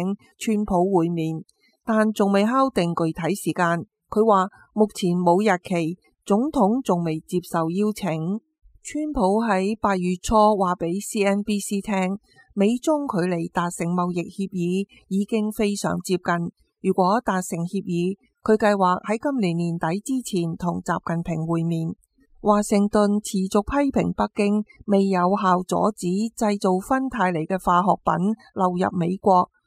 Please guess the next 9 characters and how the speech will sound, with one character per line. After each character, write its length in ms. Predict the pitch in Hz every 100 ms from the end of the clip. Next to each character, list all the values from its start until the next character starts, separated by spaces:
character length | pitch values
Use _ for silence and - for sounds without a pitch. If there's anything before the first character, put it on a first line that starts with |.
| _ _
相 300 | - 247 240
關 240 | 240 226
數 160 | 220 190
據 180 | 196 185
顯 160 | 180
示， 140 | 208 202 175 - _ _
芬 180 | - 302
太 280 | 285 208 196
尼 280 | 175 165